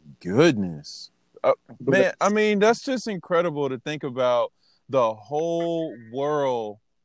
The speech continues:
Speaker 1: praising Hashem, being Torah observant.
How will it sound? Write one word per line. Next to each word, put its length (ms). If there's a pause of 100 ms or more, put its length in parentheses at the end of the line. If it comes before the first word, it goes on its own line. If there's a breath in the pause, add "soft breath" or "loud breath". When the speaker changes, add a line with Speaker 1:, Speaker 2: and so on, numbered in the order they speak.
(340)
Speaker 1:
praising 520
Hashem, 840 (200)
being 340
Torah 600
observant. 560